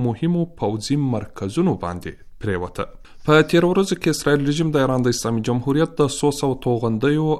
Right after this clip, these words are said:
او بي پیلوټو الوتکو د برید په ځواب کې هڅه وکړه چې په دریو وړوکو ریموټي کوادکوپټرونو سره په اصفهان کې په پوځي او اټومي تاسیساتو باندې برید وکړي،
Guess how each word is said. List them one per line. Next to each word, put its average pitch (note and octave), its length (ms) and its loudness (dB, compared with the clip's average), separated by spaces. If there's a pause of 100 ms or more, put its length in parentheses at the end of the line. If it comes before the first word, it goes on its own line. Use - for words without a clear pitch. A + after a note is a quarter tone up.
(120)
او - 20 0 (220)
بي A#2+ 80 0 (100)
پیلوټو C#3+ 380 -2
الوتکو B2 480 -2
د A2 100 -4
برید C3 300 0
په A2+ 160 -4
ځواب G#2+ 280 -2
کې A2 160 -4
هڅه - 240 -8
وکړه D#3+ 380 -2 (100)
چې - 160 -14
په A#2+ 220 -4
دریو E3 260 4 (460)
وړوکو B2+ 440 2 (380)
ریموټي D3 480 2 (180)
کوادکوپټرونو C#3 880 0
سره G2 220 0 (160)
په E3 160 2
اصفهان D#3 400 2
کې C#3 180 0
په C3 140 0 (140)
پوځي A#2+ 420 2
او - 100 2
اټومي B2+ 500 0 (120)
تاسیساتو B2+ 480 -2
باندې G2+ 260 -2
برید D3 260 -2
وکړي، E3+ 300 -2